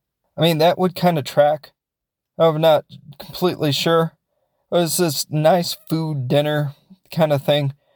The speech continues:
And the madam's talking and telling some sort of hilarious <laughs> sto-, story. I think, I don't, she's talking about the story and she's getting really excited and into it.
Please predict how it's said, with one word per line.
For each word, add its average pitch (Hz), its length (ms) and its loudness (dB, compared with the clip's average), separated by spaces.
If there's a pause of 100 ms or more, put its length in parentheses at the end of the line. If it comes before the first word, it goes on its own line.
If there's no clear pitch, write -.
(320)
And 135 120 -2
the 139 40 2
madam's 147 460 2
talking 147 560 0
and 120 140 -8
telling 143 320 0
some 127 200 -4
sort 135 220 0
of - 160 -4 (760)
hilarious 143 680 0
<laughs> - 40 -2
sto-, - 480 0
story. 147 540 0 (200)
I 143 80 2
think, - 500 -4
I 135 120 0
don't, 139 200 -4 (480)
she's 165 300 -4
talking 190 320 2
about 180 280 2
the 139 100 -4
story 160 400 0
and 135 100 -2
she's 135 200 -6
getting - 260 -6
really 156 280 0
excited 135 720 -2 (260)
and 123 200 -4
into 147 440 0
it. 143 120 -2